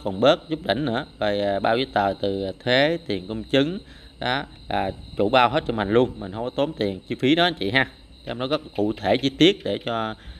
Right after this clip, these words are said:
nhiều lúc anh chị ở xa cũng nắm được cái thông tin ha. Đây, cái mương anh chị. Đó, cái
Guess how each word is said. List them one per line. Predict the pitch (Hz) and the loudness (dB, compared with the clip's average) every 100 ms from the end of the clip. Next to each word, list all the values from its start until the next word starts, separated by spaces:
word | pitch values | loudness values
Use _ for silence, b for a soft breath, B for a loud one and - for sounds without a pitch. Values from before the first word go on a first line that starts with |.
| B | B
nhiều | 104 104 | -4 -4
lúc | 135 | -4
anh | 117 | -4
chị | 101 | -2
ở | 101 | -2
xa | - 120 113 | 0 4 4
cũng | 110 123 | 2 -4
nắm | 151 | -6
được | 135 95 | -4 -4
cái | 117 | -6
thông | 117 104 | -8 0
tin | 131 110 | 2 2
ha. | 139 131 - - - - - - _ - - - - - - - | 0 -2 -8 -20 -20 -20 -20 -20 _ -20 -20 -20 -20 -20 -20 -12
Đây, | - 113 | 0 0
cái | 120 135 | 2 2
mương | 123 | 4
anh | 117 | 2
chị. | 101 85 - - - - - | -2 -4 -10 -20 -20 -20 -10
Đó, | 123 | -6
cái | 135 | -4